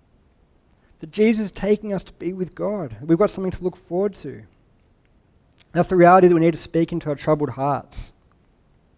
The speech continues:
And Jesus ends that section by saying,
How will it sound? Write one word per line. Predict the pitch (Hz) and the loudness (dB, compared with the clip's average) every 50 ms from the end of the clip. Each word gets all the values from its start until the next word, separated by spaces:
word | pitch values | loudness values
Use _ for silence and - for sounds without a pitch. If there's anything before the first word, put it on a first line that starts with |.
| _ _ _ _ _ _ _ _ _ - _ | _ _ _ _ _ _ _ _ _ -14 _
And | 185 180 | 2 6
Jesus | 220 285 294 269 220 | 6 6 8 6 4
ends | 208 233 247 226 | 2 2 4 4
that | 247 190 - | 4 2 4
section | - 190 190 - - 214 190 | 0 0 0 0 -2 0 2
by | 165 | 2
saying, | 151 - 170 160 147 139 139 143 147 | 0 0 -4 -2 -2 -2 -4 -6 -10